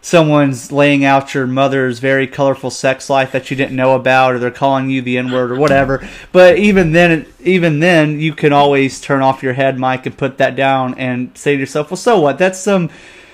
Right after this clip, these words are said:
that's some autistic stranger on the internet. No one cares."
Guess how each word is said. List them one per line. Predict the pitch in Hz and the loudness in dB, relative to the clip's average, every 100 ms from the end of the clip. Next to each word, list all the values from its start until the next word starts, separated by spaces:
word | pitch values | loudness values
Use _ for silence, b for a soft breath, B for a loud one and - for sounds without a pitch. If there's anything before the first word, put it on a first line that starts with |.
| B B - | B B 0
that's | 175 180 | 0 2
some | 190 170 | -2 0
autistic | 151 - 160 147 147 135 - _ _ | 0 0 -4 -2 -2 -4 -6 _ _
stranger | - 156 147 143 139 | -8 -2 0 0 0
on | 131 | 0
the | 131 | -2
internet. | 127 123 123 123 | -4 -4 -6 -4
No | 156 | -2
one | 156 139 | -2 -4
cares." | 143 127 113 110 | -2 -2 -4 -10